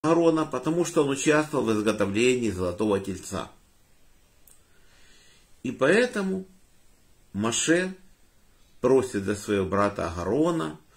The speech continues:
чтобы Всевышний его простил. И когда он это просил, он говорит, что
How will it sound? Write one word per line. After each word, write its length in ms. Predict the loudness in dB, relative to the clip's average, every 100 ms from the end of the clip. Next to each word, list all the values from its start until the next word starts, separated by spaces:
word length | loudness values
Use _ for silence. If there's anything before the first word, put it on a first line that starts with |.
| _ _
чтобы 320 | -8 -4 -2
Всевышний 600 | -2 -4 -4 -4 -6 -6
его 220 | -6 -6 -8
простил. 800 | -8 -12 -6 2 4 4 0 -8 -20 _ _ _ _ _ -20 -20 _ _ _ _ _ -20 -20 _ -20 -20 _ _ _ _ -12
И 760 | -8 -8 -8 -10 -12 -16 -18 -20 _ _ -8
когда 580 | -8 -2 0 0 -2 -8 _ _ _ _ _ -20 _ _
он 180 | -4 -2
это 220 | -2 -4
просил, 460 | -4 -6 -2 0 0
он 180 | -2
говорит, 420 | -2 2 2 0 -6
что 640 | -10 -2 0 2 -2 -8